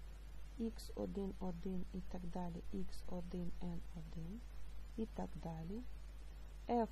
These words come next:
зірочкою k від таких аргументів. Ікс К один і так далі, ікс К Н К.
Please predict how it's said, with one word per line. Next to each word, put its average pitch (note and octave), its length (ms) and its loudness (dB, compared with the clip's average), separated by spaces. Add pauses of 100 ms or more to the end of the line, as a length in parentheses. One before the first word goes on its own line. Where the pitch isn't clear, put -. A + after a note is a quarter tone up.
зірочкою F#3 680 0 (160)
k F3 180 -2 (220)
від F#3+ 280 -2
таких A3+ 480 -4
аргументів. F#3 760 -2 (580)
Ікс - 340 2 (100)
К F#3+ 240 2
один E3+ 460 0 (100)
і A3 80 2
так F3+ 200 0 (140)
далі, F#3 360 0 (120)
ікс A3 380 -2 (120)
К F#3 220 2 (120)
Н F3+ 220 0 (160)
К. F3 100 -2